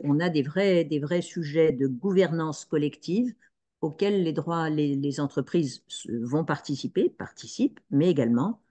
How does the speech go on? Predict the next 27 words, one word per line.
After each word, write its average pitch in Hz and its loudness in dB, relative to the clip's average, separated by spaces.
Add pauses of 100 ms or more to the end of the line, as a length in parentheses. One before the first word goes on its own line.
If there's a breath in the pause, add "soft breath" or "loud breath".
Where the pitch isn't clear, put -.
(220)
euh, 127 2
des 135 0
processus 143 -4
démocratiques, 143 0
euh, 135 4
à - 0
différentes 135 -2
échelles 147 0
qui 165 -4
vont 147 -2
devoir 147 2
être, 135 -2 (400 soft breath)
être 143 -4
faits 214 4
et - 4
auxquels, 151 2
du 175 0
coup, 247 0
les 170 2
entreprises 180 -2
sont 165 -4
maintenant, 190 0
euh, 143 4
ouvertes, 175 2
volontaires 151 -2
pour - -8
participer, 156 0